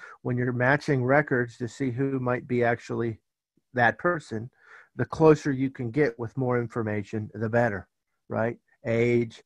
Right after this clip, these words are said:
date of birth, location, et cetera. So once I have a decent picture of now who that Betty Jones is by the nineteen eighties or nineties,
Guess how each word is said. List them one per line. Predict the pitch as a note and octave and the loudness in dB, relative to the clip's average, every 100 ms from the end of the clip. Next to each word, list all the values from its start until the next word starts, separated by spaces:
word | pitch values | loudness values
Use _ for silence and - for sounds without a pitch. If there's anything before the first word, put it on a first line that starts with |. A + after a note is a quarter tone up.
| _ | _
date | A#2 A2+ | 0 2
of | A2 | 2
birth, | A2+ A2 G#2+ _ _ _ - _ - | 2 0 0 _ _ _ -20 _ -4
location, | A2+ - B2 A2+ - A#2 A2+ _ _ - | -4 2 2 2 -2 -8 -8 _ _ -10
et | G#2 | -10
cetera. | - G#2+ F#2 E2 - _ _ _ _ _ _ _ _ _ | -6 -6 -6 -10 -18 _ _ _ _ _ _ _ _ _
So | - C3 A#2 - - C3 | -2 0 0 -4 -10 2
once | D3+ D3 | 2 6
I | D3+ C#3 | 4 6
have | C#3 A#2+ | 4 4
a | G#2 | -2
decent | - C3+ E3 D3+ A2+ | 0 2 2 0 -4
picture | - F3+ F3+ - A2+ A#2 - - - - | -4 -4 -4 -6 -6 -6 -10 -20 -16 -4
of | A2+ | -2
now | A2+ C3 C#3 C3 | 2 6 6 6
who | A2+ A#2+ | 4 2
that | B2 A2+ A#2 | 4 2 4
Betty | B2 B2+ A#2 | 4 4 2
Jones | G#2 B2 D#3+ C#3+ - | 2 2 4 2 2
is | G#2+ A#2+ | 0 0
by | A2+ A2+ | -2 -2
the | G#2+ | 0
nineteen | A2+ A#2 A2+ A#2+ A2 | 0 -2 -4 -6 -2
eighties | A#2 A#2+ A2+ A2+ | 0 0 -2 -4
or | |
nineties, | A2 B2 C#3 G#2 G#2 B2+ | -2 0 0 -2 -6 -8